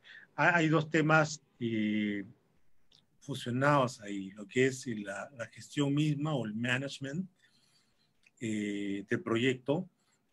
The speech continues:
y también el tema de cambio, gestión del cambio organizacional. Justamente ayer en mi canal, eh, entrevistaba a una colega especialista en gestión del cambio.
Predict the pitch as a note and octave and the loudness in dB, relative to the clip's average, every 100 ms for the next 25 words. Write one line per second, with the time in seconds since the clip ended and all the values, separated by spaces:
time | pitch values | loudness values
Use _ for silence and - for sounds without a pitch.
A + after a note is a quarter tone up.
0 | _ E3+ - D#3 D3 D#3 E3 B2+ A2 - | _ -2 2 4 4 4 4 2 0 0
1 | B2+ C3+ B2+ A2+ G#2+ G#2 - _ C3+ B2+ | 0 2 2 2 0 -2 -6 _ 0 0
2 | B2 B2+ B2 A#2 A2+ - - C#3+ B2+ - | 4 4 2 -2 -8 -16 -8 -2 -2 2
3 | C3+ C3 C3 A#2+ G2+ - - A2 G2 - | 2 4 2 0 -2 -6 -16 -12 -12 -12
4 | - B2+ B2+ A#2+ A#2+ A#2+ B2 A#2+ A2 A2 | -8 -4 -2 2 2 4 4 2 0 0
5 | A2+ B2 B2 - - - - - - - | 2 2 0 -12 -20 -20 -20 -12 -12 -4
6 | G#2 G2 G2 G2+ G2+ - B2 A#2+ B2+ B2 | -2 0 -2 -4 -6 0 2 4 2 0
7 | B2 B2 B2+ B2 D3+ - - - - A2 | 2 6 6 6 2 -10 -20 -20 -8 -4
8 | A2 - A#2+ G#2 G2+ - A2+ A#2 C3+ A2 | -4 -2 -4 -4 -8 -14 -10 2 4 4
9 | A2 | 0